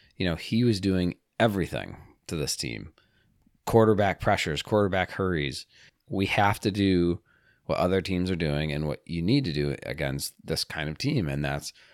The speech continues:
you gotta prioritize stopping Josh Allen, and then the rest will come.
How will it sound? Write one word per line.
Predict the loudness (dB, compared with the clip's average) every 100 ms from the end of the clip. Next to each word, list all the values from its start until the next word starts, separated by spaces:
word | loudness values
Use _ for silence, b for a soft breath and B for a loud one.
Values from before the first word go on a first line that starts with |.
| b b
you | -2
gotta | 2 2 0
prioritize | 0 2 2 0 0 0 0
stopping | 0 0 -2 -4 -4
Josh | -2 -2 -2
Allen, | -4 -4 -6 -8 -14 _ _ b b -8
and | -4
then | -4 -4
the | -4
rest | -6 -6
will | -10
come. | -10 -12 -14